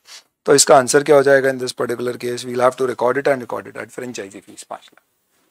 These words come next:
अब इस केस में आपको नेट इफेक्ट अपनी बुक्स में क्या देना पड़ेगा? तो देखो,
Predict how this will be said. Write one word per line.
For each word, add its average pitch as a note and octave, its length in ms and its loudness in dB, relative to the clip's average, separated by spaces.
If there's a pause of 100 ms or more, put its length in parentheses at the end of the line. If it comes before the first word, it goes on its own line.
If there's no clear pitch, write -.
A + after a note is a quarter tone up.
(600)
अब E3 120 6
इस G3+ 120 2
केस D#3+ 260 -4
में E3+ 80 0
आपको D#3 260 0
नेट E3 260 0
इफेक्ट F3+ 280 -2
अपनी D#3+ 220 -8
बुक्स C#3+ 240 -10
में C#3+ 80 -10
क्या B2+ 120 -4
देना A2 200 -12
पड़ेगा? G2+ 320 -12
तो B2 140 -16
देखो, A#2+ 240 -10